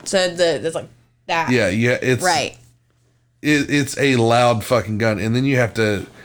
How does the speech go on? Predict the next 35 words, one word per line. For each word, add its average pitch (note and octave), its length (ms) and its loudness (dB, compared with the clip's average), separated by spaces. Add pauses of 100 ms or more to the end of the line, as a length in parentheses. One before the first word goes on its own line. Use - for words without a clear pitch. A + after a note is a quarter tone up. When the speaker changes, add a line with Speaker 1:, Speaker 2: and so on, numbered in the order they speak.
(160)
Speaker 1:
I've - 80 -18
Speaker 2:
pull - 0 -
the A3 160 2
Speaker 1:
shot - 0 -
one E3+ 100 4
of C#3+ 60 4
Speaker 2:
lever D3+ 260 4
Speaker 1:
those. A#2+ 80 2
Speaker 2:
every B2+ 180 2
time B2 220 2
you B2 120 2
wanna A2+ 160 -2
shoot D3+ 260 0
it. - 200 -10 (220)
Speaker 1:
Yeah. D3+ 360 0 (200)
Speaker 2:
It's - 200 -8
an D#3+ 100 -2
ear F#3 200 2
ringer. C2+ 380 -8 (560)
So - 200 -2
the C3+ 100 0
fact D3 260 0
that A2 140 -6
no A2 160 0
neighbors G2+ 400 -4
heard G2+ 180 -6
it, G#2+ 180 -8 (600)
the A2 80 -4
only G#3 140 2
Speaker 1:
And G#3+ 80 4
Speaker 2:
thing F#3 360 0 (140)
Speaker 1:
that F#3 140 -12
Butch G#3+ 260 2
wasn't, G3+ 340 2
like, F3 280 0